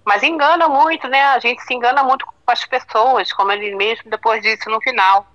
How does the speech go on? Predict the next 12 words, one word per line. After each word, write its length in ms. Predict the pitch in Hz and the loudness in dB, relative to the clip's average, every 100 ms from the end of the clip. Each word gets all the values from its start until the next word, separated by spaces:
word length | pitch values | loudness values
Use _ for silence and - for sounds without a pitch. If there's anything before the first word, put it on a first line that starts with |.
| _ _ _ - | _ _ _ -6
E 840 | 226 233 233 226 226 220 220 220 | -2 0 0 0 -2 -2 -4 -4
nesse 340 | 208 214 - 269 | -4 -6 -6 -8
tempo, 500 | - 208 220 269 254 | -4 0 0 0 -2
dentro 280 | 214 208 208 | -2 -2 -2
do 60 | |
hotel, 480 | 208 208 - 196 202 | 0 -2 -2 0 0
quando 140 | - 196 | 2 -2
nós 100 | 185 | -2
chegamos 320 | 190 190 190 | -2 -2 0
lá, 220 | 185 214 | 2 2
como 180 | - | 2
eu 80 | 196 | -2